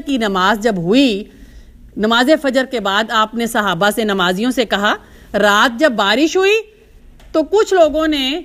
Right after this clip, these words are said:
رات کی بارش کے بعد جو رات گزاری وہ کفر پہ گزاری اور کچھ لوگوں نے رات جو تھی وہ ایمان پر گزاری۔" صحابہ بڑے حیران ہوئے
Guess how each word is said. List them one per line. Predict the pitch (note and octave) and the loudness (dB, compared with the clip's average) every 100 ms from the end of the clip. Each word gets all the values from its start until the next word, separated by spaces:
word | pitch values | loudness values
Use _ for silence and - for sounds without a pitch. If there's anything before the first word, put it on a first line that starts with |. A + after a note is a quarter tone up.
| - - - - | -14 -20 -14 -2
رات | A3 A3+ C4+ | 2 2 0
کی | D4+ | 0
بارش | B3 A3+ C4 C#4 | 2 2 0 0
کے | D4 | -2
بعد | A#3 A3 A#3+ | 0 0 0
جو | A#3 A#3+ | 0 -2
رات | G#3 A3 C4+ | 0 0 0
گزاری | C4 C4+ C4 C4 D#4 | 0 2 2 2 0
وہ | C#4+ | -2
کفر | C#4+ E4+ E4+ E4+ | -2 -2 0 0
پہ | B3+ | 0
گزاری | G3+ F#3 E3 C#3+ C#3 - - - - - - | -4 -4 -6 -6 -10 -16 -20 -20 -20 -20 -8
اور | - D4+ D4+ | 0 0 2
کچھ | G#4 A4 | 0 2
لوگوں | G4+ E4 D4 | 2 2 2
نے | D4 C#4+ | -2 -2
رات | B3+ A3 B3 | -2 -2 -2
جو | B3+ | -4
تھی | C4+ B3+ C4+ E4+ - | -4 -4 -6 -8 -4
وہ | B3 C4+ | -2 0
ایمان | C4+ G3+ F3 F#3 | -2 -2 -2 -2
پر | F#3+ | -2
گزاری۔" | G#3 A3+ A3 G#3 G#3+ G#3 - | -2 -2 -2 -2 -4 -12 -16
صحابہ | - F3+ D#3 F#3 | -6 -6 -2 -4
بڑے | F#3+ D#3 G3 | -4 -6 -6
حیران | A#3+ A3 A3+ | -4 -4 -4
ہوئے | A3+ | -6